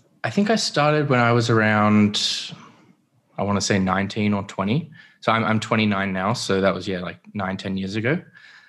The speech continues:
Uh, and I kinda went back and forth with that for a bit. And then I guess I started traveling and going to tournament series and stuff when I was probably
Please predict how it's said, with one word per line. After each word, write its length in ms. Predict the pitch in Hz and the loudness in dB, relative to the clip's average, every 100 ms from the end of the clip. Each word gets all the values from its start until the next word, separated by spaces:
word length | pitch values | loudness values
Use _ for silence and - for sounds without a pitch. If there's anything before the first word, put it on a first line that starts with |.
| _ _ _ _ - | _ _ _ _ -4
Uh, 420 | 95 95 92 92 - _ - | -2 0 -2 -4 -10 _ -2
and 500 | 101 98 98 95 95 - - _ _ _ _ _ _ _ _ _ _ _ - | 0 0 0 -2 -4 -8 -12 _ _ _ _ _ _ _ _ _ _ _ -6
I 80 | 101 | -4
kinda 320 | - 110 107 | -2 0 0
went 300 | 104 104 98 - _ | 2 0 -2 -8 _
back 220 | 107 104 | -4 -2
and 140 | 113 104 | -4 -4
forth 300 | 104 101 - | -2 -2 -4
with 120 | 98 | -4
that 240 | 98 90 | -4 -4
for 140 | - 98 | -6 -6
a 40 | |
bit. 440 | 90 98 95 - _ _ _ _ | -2 -2 -2 -6 _ _ _ _
And 160 | 101 101 | -6 -2
then 760 | 98 95 95 95 95 92 - _ _ _ _ _ _ _ _ - | -2 -2 0 0 0 -4 -8 _ _ _ _ _ _ _ _ -10
I 80 | 104 | -6
guess 200 | 104 101 | -4 -4
I 60 | 101 | -4
started 400 | - 104 101 98 | -2 -2 -2 -4
traveling 600 | - 98 98 95 95 95 | -2 -2 -2 -2 0 -2
and 120 | 92 | 0
going 220 | 95 92 | 0 -2
to 40 | |
tournament 440 | 92 - 95 92 - | -4 -4 -4 -4 -6
series 420 | - 95 92 92 | -4 -2 -4 -6
and 100 | 90 | -8
stuff 420 | - 95 90 - | -4 -4 -4 -8
when 180 | - 92 | -8 -6
I 220 | 90 92 | -4 -6
was 560 | 90 92 90 87 - - _ _ _ _ _ _ _ _ _ _ _ _ | -6 -6 -8 -8 -10 -12 _ _ _ _ _ _ _ _ _ _ _ _
probably 840 | - 92 90 - 90 90 90 - | -8 -6 -4 -4 -4 -2 -4 -8